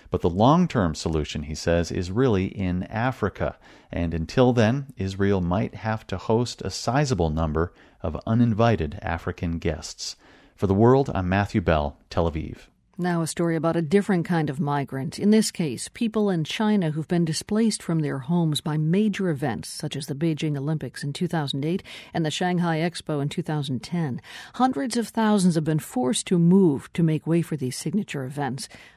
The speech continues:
Speaker 2: Among them is one Shanghai couple. Their house was demolished five years ago in preparation for the expo. They still haven't been compensated.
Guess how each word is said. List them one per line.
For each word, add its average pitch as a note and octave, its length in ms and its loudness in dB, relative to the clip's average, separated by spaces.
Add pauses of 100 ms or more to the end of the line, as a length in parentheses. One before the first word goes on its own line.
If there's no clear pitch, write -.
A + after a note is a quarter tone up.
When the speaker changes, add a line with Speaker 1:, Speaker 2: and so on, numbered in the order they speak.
(140)
Speaker 2:
Among G3 320 8
them G#3 200 8
is D#3+ 200 0
one E3 240 2
Shanghai E3 640 2
couple. - 480 -8 (300)
Their D#3+ 140 -2
house G3 340 2
was D#3 140 -2
demolished D#3 600 0
five A3 520 0
years E3 360 0
ago B2 280 -6
in C#3 100 -2
preparation D#3+ 520 -2
for C#3 120 -6
the C3+ 120 -4
expo. D3 420 -6 (300)
They D3+ 120 -4
still A#3 320 -2
haven't C#3+ 300 -2
been D3 140 0
compensated. D3+ 840 -2